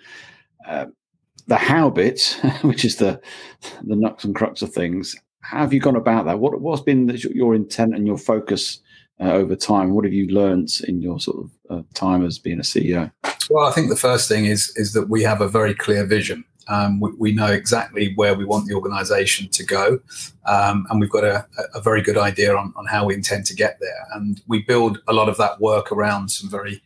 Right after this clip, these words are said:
Speaker 2: consistent values, um, which are not something that we preach, not something that we talk about every day, but we certainly make sure that our our employees are aware of,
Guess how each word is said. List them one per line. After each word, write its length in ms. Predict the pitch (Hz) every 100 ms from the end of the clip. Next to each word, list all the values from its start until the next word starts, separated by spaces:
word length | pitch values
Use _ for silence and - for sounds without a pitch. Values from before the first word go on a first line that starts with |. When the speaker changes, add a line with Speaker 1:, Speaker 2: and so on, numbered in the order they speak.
| _ _
Speaker 2:
consistent 560 | - 104 120 - 98 -
values, 680 | 107 113 120 123 113 - _ _ _ -
um, 280 | 98 98 98
which 200 | 98 113
are 320 | 101 98 92 _ _ -
not 180 | 143 -
something 280 | 120 117 107
that 80 |
we 220 | 113 107 107
preach, 600 | - 120 123 123 - -
not 160 | 123 -
something 260 | 113 107
that 80 | -
we 100 | 107
talk 240 | - 107
about 220 | 101 107 107
every 220 | 101 104
day, 320 | 110 104 98
but 200 | 95 -
we 120 | 110
certainly 480 | - 120 110 104 104
make 260 | 104 104 98
sure 300 | - 110 104
that 120 | 104
our 340 | 110 110 107 92 _ _ _ _ 101
our 180 | 104
employees 540 | 101 104 123 117 110 101
are 100 | 107
aware 560 | 104 117 117 110 104
of, 180 | 98 -